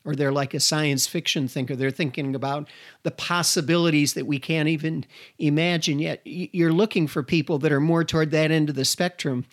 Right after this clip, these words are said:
And every one of us has two or three or four or five people that we know that are that way. Intentionally figure out times to get together and have a cup of coffee,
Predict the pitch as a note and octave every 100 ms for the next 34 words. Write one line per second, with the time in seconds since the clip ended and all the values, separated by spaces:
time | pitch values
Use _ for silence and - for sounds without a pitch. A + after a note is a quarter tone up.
0 | - - - - - D3 D3+ E3+ A3 A#3
1 | B3 G#3+ A#3 D#3 C#3 - C#3 C3 - -
2 | F#3+ F3+ C3+ - E3 D3+ B2+ E3+ D3+ C3+
3 | D#3 C#3+ - F3 D#3+ D3+ D3 D3 D#3 D3+
4 | E3+ F#3+ F#3+ F3 D#3+ C#3+ E3 D#3 C#3+ D3
5 | G3+ C#3+ C#3+ - - - - _ _ F#3+
6 | F#3+ - - A#3+ D4 - C4+ A#3+ - G#3+
7 | F3+ F#3+ F3 F3 - E3 D#3 D3+ - D3
8 | D#3+ D#3+ D3+ D3+ C3+ C#3+ C#3+ - D#3 -
9 | - D#3+ - - C#3